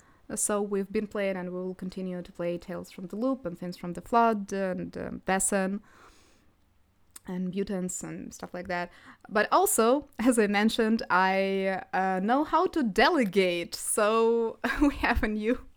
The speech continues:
<laughs> team mem-, member who is very excited about new systems. And so he is actually introducing now me and, and the team to rules light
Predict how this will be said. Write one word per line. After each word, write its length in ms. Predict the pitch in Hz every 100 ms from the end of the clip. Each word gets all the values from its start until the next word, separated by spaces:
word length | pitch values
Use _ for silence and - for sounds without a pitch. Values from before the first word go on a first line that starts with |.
| -
<laughs> 320 | - - 440 -
team 200 | 294 277
mem-, 260 | 233 233 -
member 340 | 220 208 214
who 140 | 208
is 120 | 208 202
very 220 | 190 190
excited 420 | 185 180 175 180
about 360 | 175 175 175 175 -
new 240 | 196 214
systems. 600 | 269 339 339 - 339 349
And 160 | 262 226
so 220 | - 226
he 380 | 233 - 349 370
is 100 | 254
actually 380 | 208 208 220 202
introducing 520 | 196 196 208 208 202
now 380 | 185 185 185 - - _ _ _
me 300 | 208 208 233
and, 340 | 240 180 180 175 -
and 160 | 208
the 80 | 196
team 400 | - 220 208 208 -
to 600 | 208 196 190 185 185 185 - - -
rules 280 | 196 247
light 380 | 269 262 277 277